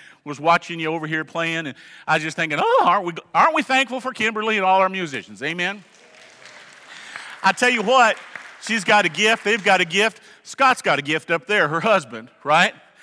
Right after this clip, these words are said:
Because we can't hear her if he's not up there faithfully doing week after week, and we can say, "Oh, Kimberly, you're wonderful."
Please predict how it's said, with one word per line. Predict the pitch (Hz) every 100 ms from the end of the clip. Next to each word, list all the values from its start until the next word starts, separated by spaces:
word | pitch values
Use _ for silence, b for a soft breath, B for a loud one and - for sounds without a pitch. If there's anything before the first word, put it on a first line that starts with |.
| B B B
Because | 175 208 196
we | 185
can't | - 269 233
hear | 196 240
her | 196 254 220 196 B B 170
if | 165
he's | 240 214
not | 214 208
up | 175
there | 185 185
faithfully | 220 220 - 175
doing | 170 185 170
week | 180 208
after | 185 175 - 175
week, | 233 254 -
and | 160
we | -
can | 190
say, | - 165
"Oh, | 440 539 320 135
Kimberly, | - 226 165 156
you're | 143 143
wonderful." | 147 151 170